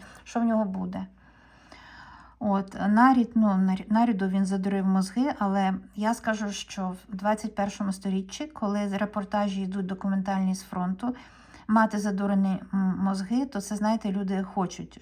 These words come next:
щоб їм задурили мозги. Це тільки так можна бачити по цих картах.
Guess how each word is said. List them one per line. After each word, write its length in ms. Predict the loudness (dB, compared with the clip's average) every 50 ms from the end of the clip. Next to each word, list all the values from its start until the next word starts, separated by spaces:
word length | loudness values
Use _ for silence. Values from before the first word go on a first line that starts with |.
| -14
щоб 260 | -14 -12 -10 -10 -6 -4
їм 140 | -2 -2
задурили 440 | -2 -4 -6 -8 -6 -6 -4 -4 -4
мозги. 340 | -4 -4 -4 -4 -6 -8 -8
Це 200 | -8 -8 -8 -8
тільки 400 | -8 -4 -2 0 0 0 -2 -6
так 300 | -4 -4 -4 -4 -4 -6
можна 240 | -8 -6 -6 -4 -2
бачити 400 | 0 -2 -2 -2 -4 -10 -14 -16
по 120 | -14 -16
цих 240 | -16 -14 -14 -12 -10
картах. 540 | -8 -8 -8 -8 -10 -12 -18 -18 -18 -18